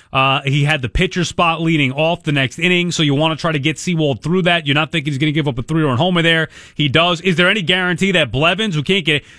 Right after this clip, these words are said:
Blevins can't get anybody out this year? What, all of a sudden he's guaranteed to come in that spot and get an out? If he doesn't, you're in trouble anyway, 'cause then you have to go use another pen and make a du-, use another arm out of the pen, make a double switch with the pitcher spot due up. No issues. I think that is the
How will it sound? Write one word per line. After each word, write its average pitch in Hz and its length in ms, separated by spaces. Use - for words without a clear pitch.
Blevins 254 340
can't 247 180
get 202 120
anybody 285 440
out 151 160
this 156 220
year? 135 160
What, 202 220
all 214 120
of 196 60
a 185 60
sudden 226 220
he's 220 160
guaranteed 220 680
to - 40
come 214 160
in 220 120
that 214 140
spot 214 260
and 185 80
get 190 120
an 165 60
out? 226 220
If 233 140
he 202 120
doesn't, 208 520
you're 247 160
in 226 60
trouble 240 360
anyway, 247 340
'cause 156 120
then 240 140
you 247 60
have 233 100
to 196 80
go 214 240
use 202 220
another 233 380
pen 196 440
and 180 100
make 180 160
a 170 60
du-, 160 140
use 208 180
another 254 300
arm 202 240
out 190 120
of 165 60
the 160 60
pen, 175 320
make 180 180
a 160 40
double 233 320
switch 208 280
with 185 120
the 147 80
pitcher 214 240
spot 180 320
due 170 160
up. 170 180
No 233 340
issues. 170 300
I 214 100
think 214 160
that 214 160
is 170 80
the 156 160